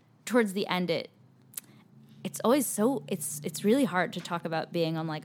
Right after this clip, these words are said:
a long-running sitcom without sounding, um, uh,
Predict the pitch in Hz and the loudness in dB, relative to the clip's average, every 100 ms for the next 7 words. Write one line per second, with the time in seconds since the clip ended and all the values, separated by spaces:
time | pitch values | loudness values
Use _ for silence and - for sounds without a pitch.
0 | - 175 160 165 156 160 160 - - 156 | -6 -2 -2 -2 -4 -6 -6 -8 -8 -6
1 | 147 - 160 165 170 160 - 165 165 156 | -6 -8 -6 -4 -2 -4 -6 -6 -4 -4
2 | 147 160 - - - - - 143 95 - | -6 -10 -16 -20 -20 -6 -2 -2 -4 -8
3 | - - _ - - - | -12 -18 _ -16 -14 -12